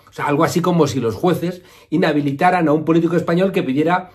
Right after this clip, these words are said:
no sé, que se bombardeara España, o que promoviera actos de violencia o de desobediencia constitucional en nuestro país. Por mucho menos. En España hemos inhabilitado a mucha gente a la que no se le ha permitido presentarse a las elecciones. Así que conviene ser honestos.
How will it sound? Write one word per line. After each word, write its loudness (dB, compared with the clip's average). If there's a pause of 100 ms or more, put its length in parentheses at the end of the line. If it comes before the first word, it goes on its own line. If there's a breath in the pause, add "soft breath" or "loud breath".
no -8
sé, -2
que -2
se 0
bombardeara -2
España, -4 (360 soft breath)
o 6
que 4
promoviera -2
actos -8
de -8
violencia -10 (260 soft breath)
o 0
de 6
desobediencia -2
constitucional -2
en 0
nuestro -4
país. -12 (400)
Por -2
mucho 2
menos. -6 (340 soft breath)
En -4
España 0
hemos 2
inhabilitado -2
a -2
mucha -4
gente -6 (260 loud breath)
a -6
la -2
que -2
no 0
se -4
le 0
ha -2
permitido -2
presentarse -4
a -4
las -8
elecciones. -14 (540)
Así -10
que -4
conviene 0
ser -2
honestos. -4